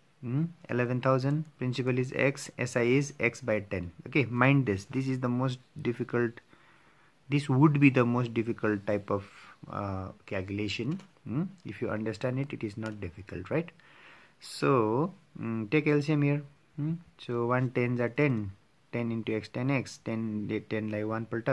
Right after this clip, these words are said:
one into X, X, ten X plus one X, eleven X, then you cross multiply and bring this eleven down, cancel, you get X is equal to ten thousand। Is that okay? So this is the most, uh, difficult amongst the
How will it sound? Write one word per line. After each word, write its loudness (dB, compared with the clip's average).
one -4
into -4
X, -6
X, 0
ten -2
X -4
plus -4
one -2
X, -6
eleven 0
X, 0
then -4
you -2
cross -4
multiply 0
and -8
bring -2
this -4
eleven -2
down, -2
cancel, -4
you -4
get -6
X -6
is -8
equal -6
to -8
ten -10
thousand। -16
Is -14
that -8
okay? 2
So -10
this -8
is -6
the -4
most, 0
uh, -20
difficult -4
amongst -2
the -4